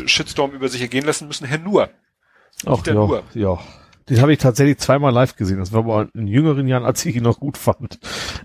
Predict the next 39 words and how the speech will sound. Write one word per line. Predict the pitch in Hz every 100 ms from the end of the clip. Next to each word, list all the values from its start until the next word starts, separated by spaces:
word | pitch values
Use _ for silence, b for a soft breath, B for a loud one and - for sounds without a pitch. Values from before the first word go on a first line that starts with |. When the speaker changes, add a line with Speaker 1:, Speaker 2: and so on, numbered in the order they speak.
| B B - -
Speaker 1:
Ja, | 135 127
also | 123
ich | 123 135
habe | 175
den | 165
auch | 127 147
mal | 147
mit | 131
meiner | 123 120
Frau | - 123 139
gesehen. | 131 131
Das | 113 101
muss | 110
über | 156 165
zwanzig | - 113 104
Jahre | 107 107
her | 101 107
sein, | 120 127
weil | 110
da | 113
hatten | -
wir | 120
noch | -
keine | - 117 101
Kinder. | - 98 - -
Speaker 2:
Ich | - 113
habe | -
in | 113
München | 98 160 190 104 82 -
den, | 101 90
du | 87 92
hast | 85 - 87 -
ganz | 131 143
zu | 120
Anfang | 110
gesagt, | 98 101
kein | - 120
Schwein | - 110
kannte. | - 117 101